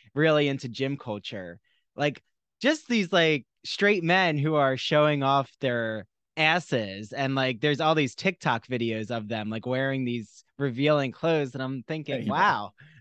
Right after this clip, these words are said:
Speaker 1: this is definitely not my experience when I was in high school."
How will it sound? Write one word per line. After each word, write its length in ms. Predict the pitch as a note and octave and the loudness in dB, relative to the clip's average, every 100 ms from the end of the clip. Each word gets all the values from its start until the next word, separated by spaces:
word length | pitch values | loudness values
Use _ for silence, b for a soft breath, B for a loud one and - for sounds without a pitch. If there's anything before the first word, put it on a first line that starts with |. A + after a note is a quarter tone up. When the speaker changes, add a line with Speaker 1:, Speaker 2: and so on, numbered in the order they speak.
| b b b - | b b b 0
Speaker 1:
this 140 | C4+ | 0
is 140 | C4+ G3 | 2 2
definitely 380 | A#3+ A#3 A3 | 2 4 2
not 340 | F3+ F3 F#3+ E3+ | 4 4 4 4
my 240 | E3 F3+ | 2 4
experience 840 | E3 D#3 - D#3+ D3+ C#3+ C3 B2 B2+ | 2 -2 -6 -2 0 0 -2 -6 -6
when 140 | C3 | -4
I 160 | C#3 C#3 | -2 -2
was 160 | B2+ | -2
in 100 | A#2+ | -4
high 180 | G#2+ B2+ | -4 -6
school." 440 | A2 - E2+ F#2+ | -8 -14 -14 -16